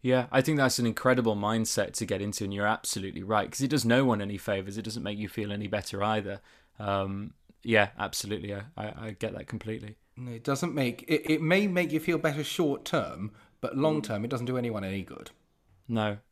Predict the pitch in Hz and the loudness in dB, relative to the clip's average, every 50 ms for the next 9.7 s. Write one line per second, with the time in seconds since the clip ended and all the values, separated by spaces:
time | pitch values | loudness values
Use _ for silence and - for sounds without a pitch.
0 | _ _ _ _ _ - 139 120 123 131 117 110 - - 117 113 - 110 110 107 | _ _ _ _ _ -6 0 2 4 4 4 2 -2 -4 -4 -6 -6 -2 0 2
1 | 117 117 113 107 - - - - - - - _ _ - 165 165 156 - 202 196 | 4 4 4 4 2 -2 -14 -20 -20 -20 -20 _ _ 2 2 2 4 4 2 2
2 | - 185 156 139 127 139 127 123 120 - - - - 107 117 113 113 110 113 - | 2 2 2 4 6 8 8 8 8 6 2 -2 -4 -2 0 0 0 0 -2 -2
3 | - - - 156 160 143 135 120 135 123 - 110 107 104 - - 104 98 95 - | -2 0 4 4 4 4 2 0 -2 0 0 0 -2 -2 -4 -4 -6 -6 -6 -8
4 | - - - - - 131 135 135 139 147 156 160 151 - 147 127 123 120 120 123 | -10 -8 -8 -6 -2 0 4 6 6 6 6 4 2 2 0 2 2 4 6 6
5 | 123 120 120 120 113 - - - 135 135 135 - - 131 123 113 - - 107 98 | 6 6 6 6 4 2 -2 -2 0 0 0 0 0 0 0 0 0 -2 -4 -2
6 | 107 92 107 110 107 107 107 107 - 113 113 110 110 - - 117 107 107 107 110 | -2 -4 -4 -2 -2 -2 -4 -4 -4 -2 -2 -2 -2 -2 -2 -2 -2 -2 -4 -6
7 | - _ _ _ _ _ - 107 113 110 110 110 110 110 110 113 123 - - - | -8 _ _ _ _ _ -2 2 4 4 4 2 0 -2 -2 -4 -4 -8 -8 -4
8 | - 120 117 120 120 113 - - 107 120 117 110 110 - - 131 120 127 135 131 | -2 0 2 2 2 0 0 -2 0 0 0 0 0 0 0 0 0 0 0 0
9 | - 110 107 - 107 110 104 - - 113 107 107 107 107 | 0 0 0 0 0 -2 -2 -2 -2 -2 0 0 -2 -4